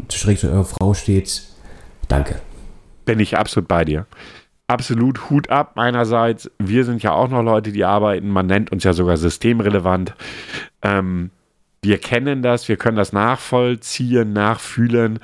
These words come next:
Speaker 2: Und auch wir versuchen halt im Prinzip Ruhe zu bewahren, soweit es geht, die Realitäten nicht zu verkennen, sie durchaus anzuerkennen und zu sagen, okay, ja, wir sind in einer gefährlichen Situation,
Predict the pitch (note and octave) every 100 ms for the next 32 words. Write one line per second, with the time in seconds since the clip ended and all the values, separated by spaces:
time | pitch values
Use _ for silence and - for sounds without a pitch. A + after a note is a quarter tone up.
0 | - - - G2+ G2+ F2+ A2+ A2 G#2 G2+
1 | G#2 F#2+ F#2+ F#2+ - F#2+ G2+ E2+ A2+ A#2+
2 | A#2+ - - - - _ _ _ _ _
3 | _ _ E2 F#2+ D#3+ D#3 - B2 A2 A2
4 | A2 A2 G2 F#2 F2+ - - - A2+ D3
5 | E3 - _ _ _ _ - F#2 G2 A2+
6 | A2 A2 G2+ A#2 A#2 G#2+ G2+ - G#2 -
7 | F2+ - A#2+ C3+ D#3+ E3 F3+ _ _ -
8 | F2+ F#2 _ A2+ C3 B2 - F#2+ - G#2+
9 | C3+ C3+ C3 - A#2+ A2+ G#2 - G#2 G2
10 | F#2+ F2+ - A#2+ F#2+ F#2+ A#2+ G#2+ F#2+ A2
11 | G2+ G2 G2 G2 F#2+ G#2+ F#2 F2+ F#2 F#2
12 | F2+ - G#2 G#2+